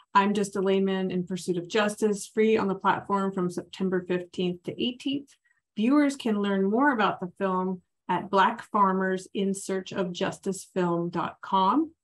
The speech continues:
Are there any other resources, um, or websites or anything else that you'd like to draw attention to today?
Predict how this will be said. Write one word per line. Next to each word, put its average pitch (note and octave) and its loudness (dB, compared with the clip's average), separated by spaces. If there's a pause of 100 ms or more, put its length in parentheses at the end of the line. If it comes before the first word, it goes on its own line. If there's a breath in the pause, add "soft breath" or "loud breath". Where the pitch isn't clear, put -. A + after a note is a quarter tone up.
(360 soft breath)
Are B3 0
there D4+ 2
any E4 6
other E4+ 6
resources, B3 0 (100)
um, G3+ -2
or F#3+ 0
websites C4 -2
or - -8
anything A#3 0
else G#3 -2
that F#3+ -4
you'd G3+ -6
like G3 -4
to F#3+ -6
draw F#3+ -4
attention G3 -6
to A3 -4
today? A#3 -10